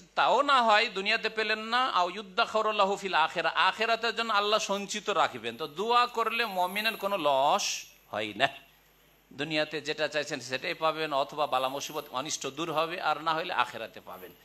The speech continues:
এই আশা নিয়ে আল্লাহর কাছে চাইতে থাকবেন। আল্লাহ যদি কিছু না দেন, তাহলে তাতে কল্যাণ রয়েছে, আপনি জানেন না। আমরা অনেক সময় বাচ্চারা জিদ করে যে আইসক্রিম খাবো, হ্যাঁ, ঠিক না,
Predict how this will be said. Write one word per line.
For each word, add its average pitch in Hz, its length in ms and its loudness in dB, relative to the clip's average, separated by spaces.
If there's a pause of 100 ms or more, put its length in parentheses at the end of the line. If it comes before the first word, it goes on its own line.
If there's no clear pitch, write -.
(420)
এই 147 140 -4
আশা 135 280 -2
নিয়ে 135 180 -6
আল্লাহর 131 260 -4
কাছে 135 260 -8
চাইতে 117 360 -6
থাকবেন। 135 460 -6
আল্লাহ 208 260 4
যদি 254 200 -2
কিছু 240 220 -4
না 196 680 4
দেন, 240 540 2
তাহলে 214 260 4
তাতে 196 240 0
কল্যাণ 175 420 -2
রয়েছে, 175 180 -8
আপনি 165 220 -6
জানেন 120 240 -4
না। 95 120 -12 (680)
আমরা 226 240 6
অনেক 262 220 2
সময় 262 220 2
বাচ্চারা 240 420 2
জিদ 226 260 -4
করে 208 260 2
যে 185 100 -2
আইসক্রিম 254 460 2
খাবো, 202 360 2 (520)
হ্যাঁ, 233 160 4 (1300)
ঠিক 214 120 -4
না, 247 200 2